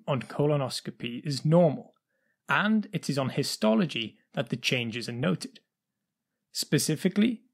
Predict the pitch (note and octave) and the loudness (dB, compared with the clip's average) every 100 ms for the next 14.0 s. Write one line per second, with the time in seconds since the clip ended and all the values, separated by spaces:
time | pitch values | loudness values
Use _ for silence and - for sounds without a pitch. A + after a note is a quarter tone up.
0 | _ - C#3+ D3 F3+ F3 - G#3 G#3 A3 | _ -4 2 4 4 2 4 2 4 0
1 | A3 - C#3+ D#3 E3+ - D#3 - C#3+ - | 0 0 2 2 0 0 -2 0 -4 -4
2 | B2+ B2 B2 A3+ F#3+ - - _ _ _ | -2 -2 -4 -8 -8 -8 -12 _ _ _
3 | - D3 C#3 C#3+ F#3+ G#3+ A#3+ D#3 C#3 - | 2 4 4 6 6 4 2 -2 -2 -4
4 | - F#3+ G3 - A3 - D#3 F#3 - A3 | 0 2 2 4 4 6 4 4 2 0
5 | F#3 G#3+ - - C#3 C3 B2+ B2 - C#3 | 2 0 0 0 2 2 0 -2 -4 -8
6 | - C#3+ E3 - - _ _ _ - E3 | -8 -10 -12 -16 -20 _ _ _ 2 4
7 | G#3+ G#3+ D3+ G#3 E3 C#3 A#2+ C3 - - | 4 2 2 2 2 2 0 -4 -4 -10
8 | - - - F3+ F3 - - G2+ - - | -12 -8 2 2 2 -4 -10 -12 -14 -16
9 | - _ _ _ _ _ _ - D3+ C#3+ | -16 _ _ _ _ _ _ -4 0 2
10 | C3+ G3 G#3+ B3 G#3 - C#3 C#3 - G3+ | 2 2 2 4 4 2 0 0 -4 -10
11 | - - - _ _ - C3+ - E3+ A3 | -8 -12 -14 _ _ -2 -2 2 2 2
12 | - - E3 G#3+ G#3 G3+ F#3 F3+ F3+ G3 | 2 0 4 4 4 2 4 4 4 0
13 | - - C3+ D#3+ F#3 - - A#2+ B2 C3 | -6 0 0 2 0 -2 -2 -2 -2 -4